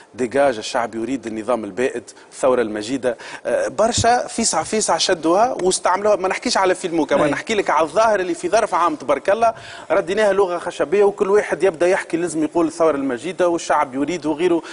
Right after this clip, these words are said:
Speaker 1: آه، تراش اللي ماشيين في ثنية تخوف شوية، معناتها لا يرجع طبل يضرب من جديد.
Speaker 2: رجع طبل.
Speaker 1: رجع.
Speaker 2: أي.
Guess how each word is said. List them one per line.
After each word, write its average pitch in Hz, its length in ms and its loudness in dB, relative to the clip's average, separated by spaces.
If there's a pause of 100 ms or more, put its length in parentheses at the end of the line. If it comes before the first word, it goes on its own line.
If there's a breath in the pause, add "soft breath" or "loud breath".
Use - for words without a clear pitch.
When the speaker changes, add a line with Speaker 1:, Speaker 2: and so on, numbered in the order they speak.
(260 loud breath)
Speaker 1:
آه، 120 160 2
تراش 285 420 2
اللي 208 200 -4
ماشيين 196 340 0
في 175 160 -4
ثنية 196 240 0
تخوف 190 420 0
شوية، 190 280 2
معناتها 151 320 0
لا 139 440 2 (220)
يرجع 147 420 0
طبل 151 420 0
يضرب 143 340 0
من 135 160 -2
جديد. 143 440 -2 (380 loud breath)
Speaker 2:
رجع 143 380 2
طبل. 120 240 -8 (160)
Speaker 1:
رجع. 160 380 2 (220)
Speaker 2:
أي. 190 220 -10